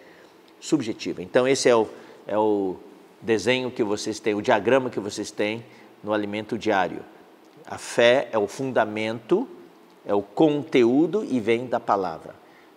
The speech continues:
Isso é muito importante. A fé não é algo supersticioso, não. A fé é você agir sobre a palavra de Deus.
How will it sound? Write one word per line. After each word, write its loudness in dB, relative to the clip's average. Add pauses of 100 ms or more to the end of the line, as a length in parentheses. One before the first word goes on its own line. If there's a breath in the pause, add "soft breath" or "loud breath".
(140)
Isso -4
é 0
muito -2
importante. -2
A -4
fé 2
não 2
é 6
algo 4
supersticioso, 0
não. -4 (560 soft breath)
A 0
fé 6
é 4
você -2
agir 0
sobre 2
a -2
palavra 2
de -10
Deus. -10